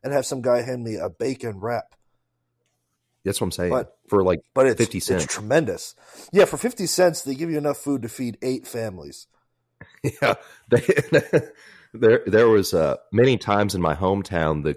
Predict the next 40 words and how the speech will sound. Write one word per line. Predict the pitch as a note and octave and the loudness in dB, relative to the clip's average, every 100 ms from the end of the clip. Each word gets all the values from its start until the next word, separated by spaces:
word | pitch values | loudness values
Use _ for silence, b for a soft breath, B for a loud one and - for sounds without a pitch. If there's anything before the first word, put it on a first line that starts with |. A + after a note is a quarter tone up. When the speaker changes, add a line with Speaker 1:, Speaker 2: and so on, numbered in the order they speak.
| - | -2
Speaker 2:
the | D#2+ | -2
Cookout | - G#2+ G2 E2+ | 2 2 2 0
that | E2+ | 2
I | D#2 | 2
was | C#2 | 0
closest | - F2+ - F2 - | 0 0 0 -6 -4
to | E2 C#2 E2 | -4 -2 -2
only | F#2 F#2 | -2 -2
had, | D#2+ E2 E2 D#2 | -2 -2 -2 -2
was | E2+ E2 - | -4 -4 -2
only | F#2 F#2+ | -2 0
a | E2 | -2
drive-thru. | C#2+ C#2+ D#2 - A2+ G#2+ | -2 -4 -4 -4 -2 -2
It | D2 | -4
did | D#2+ | -4
not | D#2+ - | -4 -2
have, | E2 | -2
like, | D#2+ - | -4 -4
a | |
walk-up | C2+ C2+ D2 - F2 - - | -4 -2 -2 -2 -2 -4 -6
to | - | -10
order | C#2 D2+ F#2+ A#2+ - b b | -4 -2 0 -2 -4 b b
Speaker 1:
Nice, | D#2+ | -2
Speaker 2:
thing. | A2 A#2+ C3 - - | 2 4 2 -6 -20
Speaker 1:
nice. | E2+ - - | -18 -18 -8
Speaker 2:
And | G2 F#2+ | -4 0
I, | F2+ G2 - | 2 2 4
I | F#2+ | 0
can | - | 0
say | G2 G#2+ | -2 0
there | F#2 F#2+ | 4 4
were | |
times | G2 G#2 F#2 F2+ | 2 0 0 2
that | E2+ | 2
I | |
was | E2+ E2+ | 2 0
incapacitated | - F2 F2+ - D#2 E2 - A2 G#2+ A2+ A2 - | -2 -6 -8 -4 -2 -2 -4 -2 0 0 -2 -4
and | E2+ | -2
I | E2 | 0
walked | D2 D#2 E2 - - | 0 2 2 0 -10